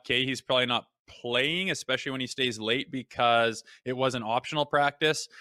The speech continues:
And the big boys like that who get big time minutes are usually going to the training table and getting some maintenance done. So I think that it's just a precautionary thing if he doesn't play, and it doesn't sound like it's serious, but maybe if, you know, at this point in the season, you're playing the Nashville Predators,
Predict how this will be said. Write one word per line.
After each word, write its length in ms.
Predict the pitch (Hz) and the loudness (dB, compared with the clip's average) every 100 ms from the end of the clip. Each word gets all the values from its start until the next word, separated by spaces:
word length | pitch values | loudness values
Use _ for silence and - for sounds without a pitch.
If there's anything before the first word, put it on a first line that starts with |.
| - - | -16 -6
And 160 | 120 | -4
the 40 | 107 | 0
big 220 | 127 120 | -2 2
boys 220 | 131 123 | 2 2
like 200 | 123 120 | 0 2
that 180 | 123 127 | 2 2
who 100 | 123 | 0
get 240 | 110 104 | 0 0
big 180 | 127 120 | -4 -4
time 220 | 135 123 | -2 -2
minutes 300 | 117 120 127 | 0 -2 -2
are 60 | 117 | -2
usually 280 | 117 120 117 | -2 -2 -4
going 200 | 120 117 | -2 -4
to 40 | |
the 60 | 107 | -6
training 380 | - 120 123 117 | -2 -2 -2 -2
table 340 | 120 120 123 | 0 2 0
and 100 | 117 | 0
getting 160 | 110 107 | -2 -2
some 200 | 113 110 | -4 -2
maintenance 360 | 110 110 107 | -2 -2 -4
done. 300 | - 107 110 | -2 0 0
So 380 | 110 120 110 - - - - _ | 0 2 2 2 -6 -20 -20 _
I 120 | - 123 | -2 -2
think 400 | - 147 147 - | 0 -2 -2 2
that 160 | 147 | 2
it's 180 | 135 - | 2 0
just 200 | 139 - | -2 -2
a 40 | |
precautionary 800 | - 127 - 123 127 139 135 131 | -2 -2 2 4 4 0 0 0
thing 340 | - 131 131 131 | -2 0 0 -2
if 100 | 123 | -2
he 100 | 127 | 0
doesn't 300 | 127 123 107 | 0 -2 -6
play, 460 | 127 127 135 151 - _ _ | 2 4 4 0 -2 _ _
and 120 | 117 | -10
it 60 | 101 | -2
doesn't 200 | 123 120 | 0 0
sound 200 | - 127 | 0 0
like 140 | 127 123 | 2 -2
it's 140 | - | -4
serious, 500 | - 123 127 131 131 | -2 0 2 2 0
but 160 | - 117 | -4 0
maybe 380 | 127 127 131 | 0 0 2
if, 120 | 123 - _ _ _ | 0 -2 _ _ _
you 100 | 123 | -4
know, 160 | 113 113 | -2 -2
at 140 | 131 | -2
this 120 | 170 | -2
point 240 | - 185 165 | 2 2 2
in 20 | |
the 80 | 139 | -2
season, 480 | - 160 151 156 | 0 0 2 0
you're 100 | 147 | 0
playing 220 | - 143 123 | 0 0 0
the 40 | |
Nashville 380 | 123 120 - 107 | 0 -2 -2 -4
Predators, 800 | - 165 156 147 147 143 139 | 0 0 2 4 6 4 2